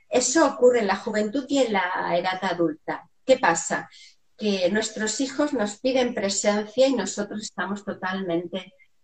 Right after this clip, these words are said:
eh, en otro lugar. No somos, no estamos aquí y ahora, estamos en la cabeza, básicamente. Y tenemos siempre millones de cosas mejores a nivel de productividad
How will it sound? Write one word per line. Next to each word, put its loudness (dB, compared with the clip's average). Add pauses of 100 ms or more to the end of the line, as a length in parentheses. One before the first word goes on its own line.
(400)
eh, -2
en -2
otro -4
lugar. -2 (200)
No -4
somos, -2
no -2
estamos 0
aquí -8
y 0
ahora, 4 (200)
estamos 2
en -2
la 2
cabeza, 0
básicamente. -4 (320)
Y 0 (180)
tenemos 0
siempre 4
millones 2
de 4
cosas 0
mejores 0
a 0
nivel -2
de -2
productividad 0